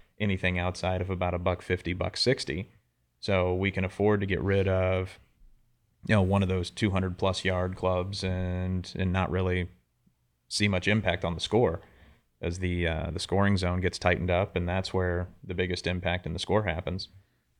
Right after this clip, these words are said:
So yeah, he's retooling the whole bag. That's a huge change.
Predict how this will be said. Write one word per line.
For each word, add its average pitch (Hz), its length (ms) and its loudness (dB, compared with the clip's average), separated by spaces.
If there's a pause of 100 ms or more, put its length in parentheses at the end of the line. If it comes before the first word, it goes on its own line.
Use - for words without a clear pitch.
So 87 120 0
yeah, 107 240 2
he's 104 220 0
retooling 95 520 2
the 90 60 0
whole 95 180 2
bag. 92 320 2
That's 98 160 0
a - 60 0
huge 135 720 2
change. - 460 -4